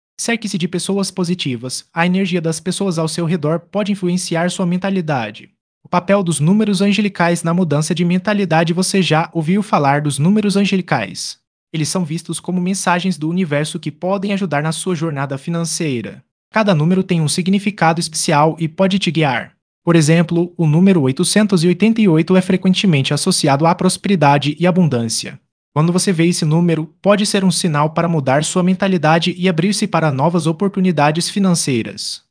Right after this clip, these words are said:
Aqui está uma tabela com alguns números e seus significados. Número cento e onze, novos começos. Número duzentos e vinte e dois,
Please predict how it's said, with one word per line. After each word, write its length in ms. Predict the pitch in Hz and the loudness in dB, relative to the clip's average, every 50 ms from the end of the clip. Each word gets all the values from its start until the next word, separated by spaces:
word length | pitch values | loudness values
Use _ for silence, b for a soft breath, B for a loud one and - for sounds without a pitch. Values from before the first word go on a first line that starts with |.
| _ _ _ _ - | _ _ _ _ -12
Aqui 220 | 151 156 - 196 | -10 -6 -4 -4
está 180 | 202 - - 202 | -4 -2 -2 -2
uma 140 | 196 190 190 | 0 0 0
tabela 400 | 190 165 131 139 156 175 180 175 | -2 -2 -2 -2 -2 0 -2 -2
com 160 | - 160 147 | -4 -4 -4
alguns 380 | 135 127 143 165 190 190 - | -4 -4 -2 -2 -2 -2 -2
números 440 | 143 143 160 175 180 170 175 175 - - | -2 -2 0 0 0 0 -2 -4 -4 -6
e 80 | 180 175 | -8 -6
seus 240 | - 208 202 185 | -4 -4 -4 -4
significados. 1000 | - - 185 185 202 190 - 202 190 - - 131 113 107 98 - - - - - _ - | -4 -6 -4 -4 -4 -4 -4 -6 -6 -4 -2 -2 -2 -2 -4 -8 -12 -14 -16 -18 _ -10
Número 300 | 131 139 156 170 165 165 | -6 -4 -2 -2 -2 -4
cento 340 | - - 214 220 220 220 202 | -4 -4 -2 -4 -2 -2 -2
e 60 | 180 | -2
onze, 320 | 139 127 131 - - - _ _ _ - | -2 -2 -4 -8 -12 -16 _ _ _ -4
novos 320 | 127 135 160 160 185 - | -2 -2 -2 -2 -2 -4
começos. 480 | - - 185 156 160 165 - 185 143 135 | -4 -4 -2 -2 -2 -4 -4 -6 -6 -4
Número 320 | 139 156 170 175 165 170 | -2 -2 -2 -2 -2 -2
duzentos 480 | 156 175 156 156 165 175 175 190 170 165 | -2 -2 -4 -2 -4 -4 -4 -4 -4 -2
e 80 | 156 | -2
vinte 300 | 131 147 165 190 - - | -2 0 -2 -2 -2 -2
e 40 | 196 | -4
dois, 420 | 147 143 135 117 107 - - - | -2 -2 -2 -2 -4 -6 -12 -16